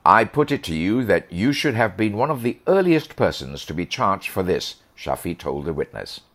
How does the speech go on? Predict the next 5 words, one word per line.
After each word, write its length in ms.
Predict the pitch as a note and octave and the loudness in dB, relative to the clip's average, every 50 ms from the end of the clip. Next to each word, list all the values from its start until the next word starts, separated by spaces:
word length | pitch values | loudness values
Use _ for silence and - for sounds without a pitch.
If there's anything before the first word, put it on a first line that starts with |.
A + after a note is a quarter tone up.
| _ _ _ _ _ _ - - - - - - | _ _ _ _ _ _ -20 -20 -20 -20 -2 4
"I 340 | - F#2+ A2 A2+ A2 G2 - - - | 6 6 6 6 2 0 -4 -4 0
disagree," 640 | D#3 C#3+ - - B2+ - - F2+ D#2 B1+ G#1+ - _ _ _ _ | 0 0 2 0 -2 0 0 -2 -2 -4 -6 -12 _ _ _ _
Sharo 460 | - - D2 C2 C2+ C#2+ D#2 E2 E2 | -10 -4 -2 0 0 0 -2 -2 -4
replied 540 | E2 E2 - - D#2 B1 B1+ C2 C2+ - - | -4 -6 -6 -4 -4 -2 -2 -4 -6 -8 -12
calmly. 540 | - E2 E2 D#2 - G#1+ G#1+ A1 G#1+ - | -8 -6 -4 -4 -4 -6 -10 -12 -14 -14